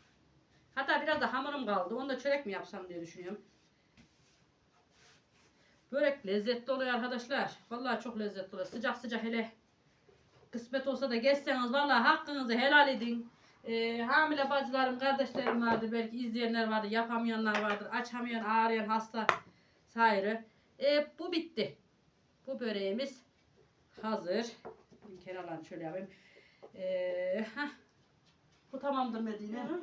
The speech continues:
Speaker 2: mis gibi.
Speaker 1: Şöyle arkamıza koyalım bunu. Kolumu da kaşındırdı ya. Benim alerji var da neye var bilmiyorum.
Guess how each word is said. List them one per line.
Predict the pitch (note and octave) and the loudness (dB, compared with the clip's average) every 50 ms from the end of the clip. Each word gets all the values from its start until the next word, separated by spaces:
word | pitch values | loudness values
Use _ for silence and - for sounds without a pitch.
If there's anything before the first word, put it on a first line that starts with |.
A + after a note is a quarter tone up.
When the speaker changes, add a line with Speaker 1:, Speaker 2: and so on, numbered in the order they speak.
| - C#4 | -8 -8
Speaker 2:
mis | B3+ B3+ C4+ - - - - | -8 -8 -10 -12 -18 -18 -16
gibi. | - C4+ A#3+ - - | -14 -14 -8 -2 0
Speaker 1:
Şöyle | - - A#3+ G#3+ G#3+ - | 0 0 0 -4 -8 -6
arkamıza | G#3 A3+ A3+ A3 - - - - - - | -6 -4 -2 -2 -4 -4 -6 -10 -12 -8
koyalım | A#3 A3+ A3 G#3+ G#3 G#3 | -6 -4 -4 -4 -4 -6
bunu. | A3 A3+ A3+ A3+ - - _ - | -6 -6 -6 -8 -10 -20 _ -10
Kolumu | A3 A3 A3+ B3 - | -8 -6 -6 -6 -6
da | - - | -8 -8
kaşındırdı | F#3+ G3+ - - A3 A3 A3 A3+ A3+ A#3 | -8 -8 -8 -8 -6 -6 -6 -6 -4 -4
ya. | A3+ G#3 F#3+ F#3+ F#3 F#3 F#3+ - - - - - _ _ _ - - - _ _ - | -6 -4 -4 -4 -4 -6 -6 -8 -12 -20 -20 -20 _ _ _ -20 -20 -20 _ _ -8
Benim | A3+ B3 A#3+ A3+ - - | -6 -6 -6 -6 -6 -2
alerji | G#3 A3 A3+ A#3+ B3+ B3+ B3+ B3 C4 | 0 0 2 4 4 4 4 2 2
var | D4+ D#4 C4+ G#3+ | 2 2 2 2
da | G3+ | -2
neye | G3+ A3+ B3 C4+ C4+ | -4 -4 -4 -4 -2
var | C4+ B3+ B3 A#3+ A#3+ | -2 -2 -2 -2 -4
bilmiyorum. | A#3+ B3 A#3+ A3+ G#3+ G3+ G3 G3+ G#3+ A3+ A3 | -4 -4 -2 0 0 0 0 0 -2 -2 -4